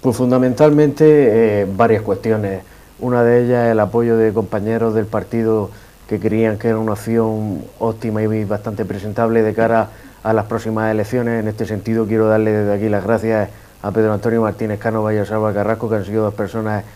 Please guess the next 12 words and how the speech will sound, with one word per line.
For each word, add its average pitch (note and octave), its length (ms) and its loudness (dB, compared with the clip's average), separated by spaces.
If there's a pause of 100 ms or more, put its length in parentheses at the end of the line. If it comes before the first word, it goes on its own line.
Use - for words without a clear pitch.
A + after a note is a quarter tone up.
(300)
eh, G#2 120 -2
fundamentales G#2+ 720 0
para G#2+ 220 0
que G#2 100 -2
yo A2 140 2
diera A2 460 0 (380)
esta A2 280 -4
situa-, G2+ 420 -4
este, G#2+ 400 -4
este - 220 -4
paso A2 380 -2
adelante. A#2 600 -2